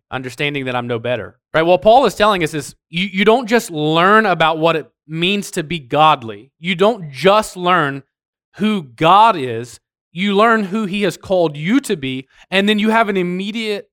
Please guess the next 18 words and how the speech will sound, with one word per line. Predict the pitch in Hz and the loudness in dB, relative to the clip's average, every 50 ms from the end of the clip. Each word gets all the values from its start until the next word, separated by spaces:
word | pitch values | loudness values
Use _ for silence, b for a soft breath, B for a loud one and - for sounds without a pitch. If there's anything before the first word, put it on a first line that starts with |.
| _ _ - | _ _ 0
outlet | 180 190 214 247 240 226 190 160 160 160 - | 2 4 4 4 2 0 0 0 0 0 -2
to | - 165 | -6 -6
practice | - - 185 175 180 175 - 165 - - | -2 0 0 0 0 -2 -6 -14 -10 -6
those | 160 156 143 - | -4 -4 -4 -4
things. | - - 156 139 107 85 95 _ _ | -4 -6 -6 -6 -8 -12 -18 _ _
The | 160 165 | -6 -4
person | 160 196 208 208 - 220 202 190 | 2 4 2 2 2 0 -4 -4
that | 175 175 165 | -4 -4 -2
you're, | 165 165 165 170 - | -2 -2 -2 -4 -4
you're | 165 170 170 | -6 -6 -6
seeing | 160 - - 202 190 185 180 | -6 -6 -6 -6 -6 -4 -4
over | 175 160 165 | -4 -2 -2
here | 160 165 165 165 160 B B B B B B | 0 2 2 0 0 B B B B B B
that's | 151 151 - | -6 -6 -4
sitting | - 190 185 180 175 165 | -2 -2 -2 -2 0 2
all | 156 160 175 180 | 4 4 4 4
by | 170 175 175 175 | 4 2 2 2
themselves, | 170 170 160 - - 165 160 160 170 180 180 - - - | 0 -4 -6 -6 -2 0 2 2 2 0 -4 -10 -20 -20